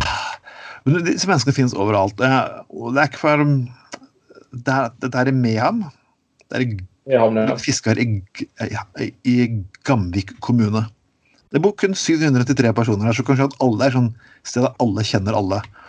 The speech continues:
Speaker 1: Og du klarer å irritere på deg stort sett mesteparten av menneskene her. Det er, det er egentlig ganske gjort. Men disse, disse menneskene, de finnes overalt. Du finner det faktisk på høyresiden, og du finner det på venstresiden. På høyresiden så finner du det ofte i Resett. Og du finner det ofte i kommentarfelt på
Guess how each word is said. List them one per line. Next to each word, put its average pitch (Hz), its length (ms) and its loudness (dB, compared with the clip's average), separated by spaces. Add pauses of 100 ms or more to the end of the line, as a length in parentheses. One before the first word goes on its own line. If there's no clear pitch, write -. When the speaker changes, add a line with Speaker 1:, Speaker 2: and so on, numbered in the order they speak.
(380)
Speaker 1:
Og 127 80 -2
du 160 80 2
klarer 147 240 0
å - 60 4
irritere 131 420 0
på - 160 -4
deg 127 80 2
stort 117 160 -2
sett 127 160 -2
mesteparten - 560 -6
av 104 60 -4
menneskene 107 500 -2
her. - 240 0
Det - 160 -20
er, - 240 -6
det - 460 -16
er 180 80 4
egentlig 208 180 -6
ganske 185 220 0
gjort. - 160 2 (320)
Men - 100 -6
disse, 190 240 2
disse 180 240 -2
menneskene, - 280 -2 (120)
de 170 160 0
finnes 156 240 -4
overalt. 107 240 -4
Du 139 80 -4
finner 120 300 -4
det 113 80 -4
faktisk 113 180 0
på 113 80 2
høyresiden, 101 320 -2
og 247 80 -2
du 233 80 -2
finner 180 140 -4
det 160 80 0
på 120 80 4
venstresiden. 98 500 -6 (320)
På 143 80 2
høyresiden 131 320 0
så 240 160 2
finner 117 240 2
du 117 60 -2
det - 100 -2
ofte - 160 -12
i - 220 -18
Resett. - 580 -8 (920)
Og 131 120 -4
du - 80 2
finner 135 160 2
det 139 80 4
ofte - 220 -6
i - 20 -12
kommentarfelt 110 800 -2
på 127 80 2